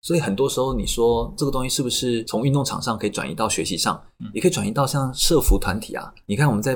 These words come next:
Speaker 1: 培养一些，呃，高关怀的孩子的时候，真正要抽离的其实是那个环境。少年法庭才会说要救一个或养一个人，
Speaker 2: 嗯。
Speaker 1: 救一个人要一整个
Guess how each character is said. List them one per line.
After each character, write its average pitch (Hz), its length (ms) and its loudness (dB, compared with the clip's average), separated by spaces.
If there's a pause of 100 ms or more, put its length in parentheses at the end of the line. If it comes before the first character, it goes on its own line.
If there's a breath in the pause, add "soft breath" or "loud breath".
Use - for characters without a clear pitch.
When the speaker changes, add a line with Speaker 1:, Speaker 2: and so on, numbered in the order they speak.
(120)
Speaker 1:
培 101 180 0
养 107 240 0
一 92 40 -2
些， 101 440 2
呃， 76 300 -4
高 117 120 4
关 120 160 2
怀 98 140 -2
的 - 80 -2
孩 71 180 -4
子 - 200 -6
的 67 60 -2
时 - 140 -8
候， 98 240 -6 (100)
真 151 120 4
正 156 100 6
要 151 140 2
抽 151 300 4
离 110 120 2
的 85 140 2
其 98 160 -2
实 101 80 -2
是 107 320 -4
那 120 140 -2
个 95 320 2
环 92 320 0
境。 95 280 -4 (120)
少 139 200 0
年 104 160 0
法 110 140 -2
庭 - 180 -6
才 - 140 -2
会 117 100 0
说 107 320 2
要 123 140 2
救 135 260 6
一 107 60 2
个 101 180 2
或 123 200 -2
养 110 260 -2
一 92 60 -6
个 95 340 -2
人， 101 200 -2 (280)
Speaker 2:
嗯。 107 100 -20
Speaker 1:
救 113 200 4
一 101 40 2
个 82 100 -2
人 64 140 -2
要 - 120 -6
一 147 60 4
整 - 200 2
个 - 180 8